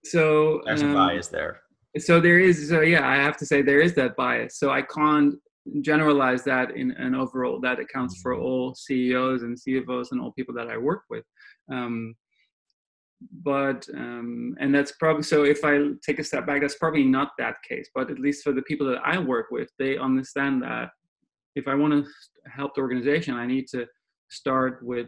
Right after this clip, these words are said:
Speaker 1: developing myself first and, uh, taking that seriously.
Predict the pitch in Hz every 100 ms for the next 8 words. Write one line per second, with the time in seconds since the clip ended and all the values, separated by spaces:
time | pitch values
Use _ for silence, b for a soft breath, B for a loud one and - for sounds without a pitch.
0 | - 123 123 127 127 120 113 - 127 117
1 | - _ - 127 110 - - 120 117 -
2 | 135 131 120 110 - _ - 120 117 -